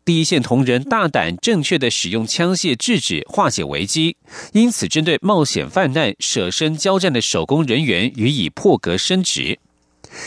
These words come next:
行政院长苏贞昌十一号在行政院会表示，围捕过程当中有员警受伤，犯人被击毙，他不乐见任何人丧失生命，但是警察确实用尽心力维护治安，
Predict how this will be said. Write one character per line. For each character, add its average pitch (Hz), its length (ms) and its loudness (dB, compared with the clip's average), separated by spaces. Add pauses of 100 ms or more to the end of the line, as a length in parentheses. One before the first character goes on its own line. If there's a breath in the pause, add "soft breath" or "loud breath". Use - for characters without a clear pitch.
(140 loud breath)
行 - 200 2
政 175 100 2
院 156 100 4
长 113 160 0
苏 143 160 0
贞 143 160 2
昌 139 340 0
十 131 200 -2
一 139 80 2
号 135 100 0
在 127 160 2
行 113 200 -2
政 147 140 2
院 131 140 2
会 113 160 0
表 69 220 -2
示， - 320 -2 (360 loud breath)
围 175 140 6
捕 240 140 4
过 202 180 2
程 113 220 0
当 156 180 2
中 175 220 2
有 110 180 2
员 98 240 0
警 - 240 -4
受 175 240 2
伤， 151 320 0 (160 loud breath)
犯 220 220 2
人 101 160 0
被 135 160 2
击 - 220 -4
毙， 156 240 0 (320 loud breath)
他 - 120 -2
不 147 140 2
乐 170 180 6
见 135 240 2
任 175 160 2
何 127 140 0
人 110 200 4
丧 139 280 0
失 139 180 0
生 185 220 0
命， 190 240 -2 (320 loud breath)
但 240 160 4
是 220 100 2
警 90 220 -2
察 107 220 0
确 220 340 0
实 117 420 0 (360 loud breath)
用 226 200 4
尽 156 220 0
心 185 260 0
力 165 200 0
维 107 160 2
护 139 200 0
治 110 220 0
安， 131 200 0